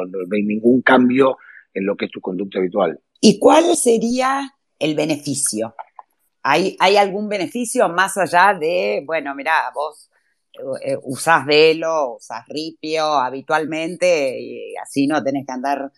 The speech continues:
Speaker 2: moviendo la plata de plataforma en plataforma, pasarla a Mercado Pago,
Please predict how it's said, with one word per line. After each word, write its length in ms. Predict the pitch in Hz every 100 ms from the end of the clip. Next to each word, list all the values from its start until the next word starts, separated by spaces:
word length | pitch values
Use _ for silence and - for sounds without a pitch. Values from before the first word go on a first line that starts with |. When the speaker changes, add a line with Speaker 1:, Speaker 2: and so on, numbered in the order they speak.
| _ _
Speaker 2:
moviendo 500 | - 143 143 156 147
la 160 | 135 127
plata 400 | 147 143 143 135
de 340 | 127 127 117 -
plataforma 580 | 123 120 120 135 135 120
en 60 |
plataforma, 600 | 117 123 127 165 151 135
pasarla 360 | - - 113 120
a 20 |
Mercado 380 | 117 - 127 113
Pago, 360 | 131 120 104